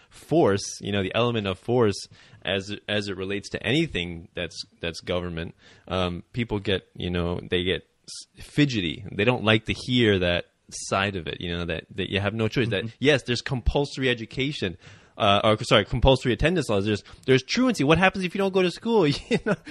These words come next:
Speaker 1: you know, you, you, your parents get fined, or, you know, they can get arrested or in prison. Like, what?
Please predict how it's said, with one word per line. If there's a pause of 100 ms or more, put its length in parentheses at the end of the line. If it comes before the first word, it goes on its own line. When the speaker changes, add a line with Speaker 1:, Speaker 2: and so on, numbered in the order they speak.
(200)
Speaker 1:
you
know,
you, (340)
you,
your
parents
get
fined,
or,
you
know,
they
can
get
arrested
or
in
prison.
Like, (260)
what?